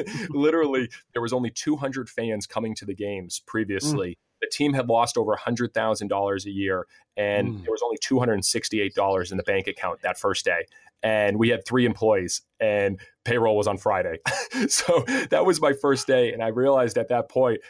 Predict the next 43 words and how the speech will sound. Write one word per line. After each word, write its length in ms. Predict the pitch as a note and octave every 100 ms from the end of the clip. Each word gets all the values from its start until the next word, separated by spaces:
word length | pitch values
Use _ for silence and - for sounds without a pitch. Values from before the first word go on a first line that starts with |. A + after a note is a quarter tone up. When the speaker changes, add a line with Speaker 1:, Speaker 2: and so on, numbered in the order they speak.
| -
Speaker 1:
we 140 | A#2+
really 260 | A#2+ B2 B2
had 120 | A2+
to 80 | G#2+
dramatically 640 | G#2 G#2+ A2+ A#2 A#2 A2+ G2+
turn 220 | B2 A2+
around 560 | G#2 A2 A2+ G2+ F#2+ - _ -
this 180 | G#2+ -
team 380 | B2 D3 G2 - G#2
and 180 | G2+ G2+
make 260 | A2+ A2
it 100 | G#2+
not 220 | G#2+ G#2
just 160 | G#2 -
about 260 | G2+ G2 G2
baseball. 480 | G#2+ G#2+ - F#2
So 240 | - A#2 F#2+ - -
that's 260 | B2+ F3+ F#3
where 160 | D3+
I 60 | B2
started, 480 | - B2+ D3 F#3 - _ -
just 200 | A#2+ B2
at 80 | A2+
twenty-three 420 | C3 C3 B2+ C3
years 200 | A#2 G#2+
old, 240 | B2 A#2
with 160 | G#2 G2+
really 280 | A#2+ B2+ A2+
the 120 | G#2+
worst 440 | G2+ B2+ C3 - _ -
performing 540 | - - B2+ B2 A#2
team 360 | - A#2+ A#2+ A2+ _ -
in 100 | A2+
the 60 | G#2
country 420 | B2+ A#2+ G#2+ G2
in 100 | G2+
a 20 |
small 240 | - A2
town 260 | G#2+ G#2+ G#2
in 60 | G2
Gastonia, 440 | G2+ - G#2+ G2
North 200 | G2 -
Carolina. 300 | G2 G2